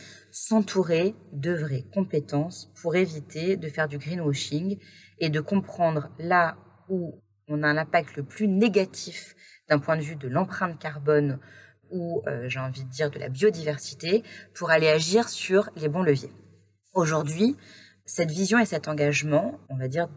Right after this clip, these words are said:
de R S E, ou même qu'on appelle aujourd'hui, euh,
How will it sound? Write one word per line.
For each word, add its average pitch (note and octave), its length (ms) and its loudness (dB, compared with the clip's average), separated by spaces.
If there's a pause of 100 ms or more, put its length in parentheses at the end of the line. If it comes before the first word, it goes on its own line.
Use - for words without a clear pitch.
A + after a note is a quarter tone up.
(140)
de C#3+ 100 0
R D3+ 220 2
S C#3+ 240 -4
E, D3 120 0 (920)
ou D3 100 -2
même D#3+ 240 2
qu'on D#3 160 -8
appelle D3+ 300 0
aujourd'hui, C#3+ 560 -2
euh, B2+ 400 -2